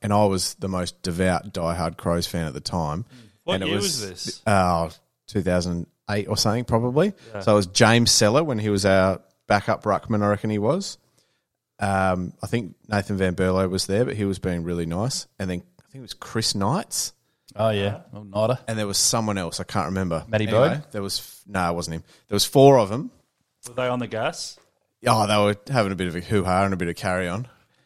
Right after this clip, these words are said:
Speaker 1: But I remember the, the group of girls that were there, including my missus, they were all saying to him, "Oh, you know, you know,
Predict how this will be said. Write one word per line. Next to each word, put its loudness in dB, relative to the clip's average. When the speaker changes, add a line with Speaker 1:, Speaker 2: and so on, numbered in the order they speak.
Speaker 1:
But 6
I 6
remember 4
the, 4
the 0
group 4
of -4
girls 6
that 2
were -2
there, 4
including 0
my 4
missus, -2
they 2
were 6
all 0
saying 2
to -4
him, 0
"Oh, -2
you -4
know, -2
you -14
know, -16